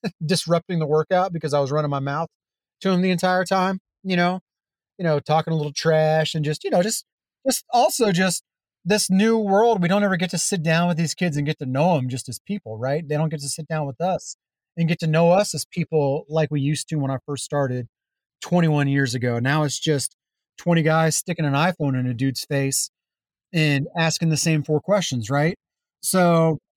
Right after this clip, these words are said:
there's a lot of that going on, but, you know, he, he gets his shots up every day.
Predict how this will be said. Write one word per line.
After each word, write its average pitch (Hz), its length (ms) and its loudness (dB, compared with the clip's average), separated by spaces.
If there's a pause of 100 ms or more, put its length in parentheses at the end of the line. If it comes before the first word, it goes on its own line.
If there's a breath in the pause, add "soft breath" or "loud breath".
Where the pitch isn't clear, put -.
(240)
there's 208 140 2
a 202 60 0
lot 208 120 6
of 185 60 0
that 214 160 2
going 196 160 2
on, 180 140 2
but, 202 120 -4
you 202 80 0
know, 208 120 2
he, 226 260 0
he 185 160 0
gets 233 240 0
his 247 100 -2
shots 196 360 0
up 208 120 -4
every 208 200 -2
day. 214 320 0